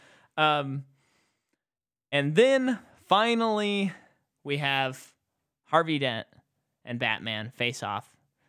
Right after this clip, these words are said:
It's a shorter scene, but th-, this is that movie where when, when Harvey became Two-Face,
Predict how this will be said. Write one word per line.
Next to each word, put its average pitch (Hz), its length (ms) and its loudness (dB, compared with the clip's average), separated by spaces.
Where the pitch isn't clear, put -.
It's 180 140 -4
a 220 40 0
shorter 202 500 2
scene, 127 480 -4
but 151 280 0
th-, 208 120 0
this 262 260 0
is 381 120 2
that 233 180 4
movie 196 300 0
where 156 280 0
when, 165 280 -2
when 156 200 -2
Harvey 262 520 0
became 151 720 -2
Two-Face, 117 640 -4